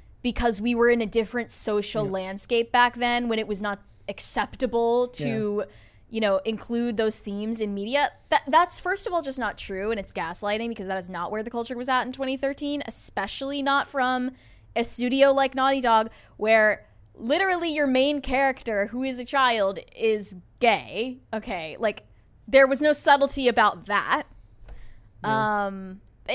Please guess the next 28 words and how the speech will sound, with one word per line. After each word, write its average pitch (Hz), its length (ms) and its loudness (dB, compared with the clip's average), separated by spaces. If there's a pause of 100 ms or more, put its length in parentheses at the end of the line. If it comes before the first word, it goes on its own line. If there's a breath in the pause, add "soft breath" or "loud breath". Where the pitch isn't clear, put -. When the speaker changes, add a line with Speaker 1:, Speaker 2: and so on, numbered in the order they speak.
Speaker 1:
it's 269 280 -6
just, - 280 -8
it's 262 160 -4
so 285 380 4
intellectually 262 640 -4
dishonest 214 720 -6
to 202 60 -10
say 196 220 -2
that. 240 260 4
And 285 200 4
even 370 280 -2
if 392 140 -2
that's 269 260 2
what 262 160 2
he 262 160 -2
wanted 240 540 -4
originally 226 540 -2
in 220 120 -2
the 214 60 -2
game 202 260 -6
in 208 60 -6
twenty 208 240 -8
thirteen, 202 440 -8
that's 202 180 -8
what 214 100 -8
he's 180 120 -10
claiming. 233 640 -6
Speaker 2:
Yeah. 143 200 -2